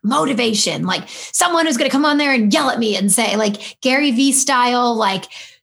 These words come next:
"Do the hard things, get uncomfortable." And, like, I just feel like I'm stuck in my comfort zone. I haven't been challenging myself, and I wake up and I know I need that. And other days I just need some, like, "Do what feels good. You are gonna attract this into your life.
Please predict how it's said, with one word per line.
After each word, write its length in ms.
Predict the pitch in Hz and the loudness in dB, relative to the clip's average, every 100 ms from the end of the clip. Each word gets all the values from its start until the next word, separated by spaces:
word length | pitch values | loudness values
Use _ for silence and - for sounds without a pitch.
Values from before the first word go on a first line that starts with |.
| _ | _
"Do 200 | 349 359 | 0 2
the 80 | 330 | 2
hard 320 | 302 311 247 | 2 2 0
things, 400 | 311 277 214 185 | 0 2 0 0
get 200 | - 359 | -2 0
uncomfortable." 800 | 320 311 302 311 277 277 254 220 | 0 0 0 -2 -2 -2 0 0
And, 180 | - 220 | 0 0
like, 160 | 226 220 | -2 0
I 160 | 220 233 | -2 0
just 220 | 226 233 | 0 0
feel 140 | 208 | 0
like 220 | 202 196 | 0 -2
I'm 140 | - 185 | -4 -6
stuck 280 | - 285 294 | -4 -2 -2
in 40 | |
my 140 | 269 | -2
comfort 420 | 262 254 226 247 247 | 0 0 0 -2 -2
zone. 360 | 233 233 214 214 - | -2 -2 -4 -6 -6
I 40 | |
haven't 280 | 190 220 254 | -2 2 2
been 100 | 277 | 2
challenging 340 | 269 254 247 247 | 2 0 0 0
myself, 260 | 233 247 - | 2 0 0
and 80 | 202 | 0
I 60 | |
wake 220 | 196 214 | 0 0
up 100 | 220 | 0
and 100 | 208 | 0
I 60 | 185 | 2
know 140 | 180 | 2
I 100 | 185 | 2
need 160 | 180 170 | 0 0
that. 200 | 170 165 - - - _ | -4 -8 -14 -20 -20 _
And 160 | 208 208 | -2 0
other 300 | 254 285 302 | 0 0 0
days 260 | 302 294 - | 0 0 -2
I 220 | 214 226 220 | -2 -2 0
just 280 | 254 254 | -2 0
need 440 | 233 208 196 185 - _ _ _ _ _ | 0 2 0 -2 -8 _ _ _ _ _
some, 300 | - - 208 | -4 0 2
like, 280 | 196 175 - | 2 0 -4
"Do 120 | - 302 | -2 0
what 160 | 330 | -2
feels 400 | - 294 285 254 | -2 0 0 0
good. 340 | 202 190 - - | -2 -2 -4 -4
You 200 | 214 277 | 0 0
are 80 | 302 | 0
gonna 200 | 294 285 | 0 0
attract 320 | 254 262 254 | 0 -2 -2
this 180 | 262 214 | -2 0
into 180 | 233 220 | 0 0
your 180 | 226 220 | 0 0
life. 500 | 202 196 175 208 | 2 0 -2 -8